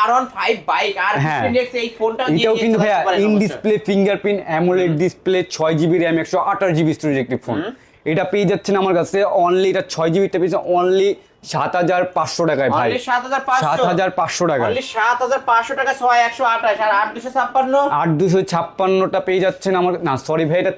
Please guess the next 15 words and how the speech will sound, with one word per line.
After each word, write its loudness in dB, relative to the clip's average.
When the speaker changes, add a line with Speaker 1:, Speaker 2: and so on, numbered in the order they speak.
Speaker 2:
তিন 4
জিবিটা 2
হলো 4
সাত 0
হাজার 0
পাঁচশো -2
টাকা, 0
আর 0
ছয় 0
জিবিটা 0
হলো 2
বরাবর 2
আট -4
হাজার 0
টাকা, 0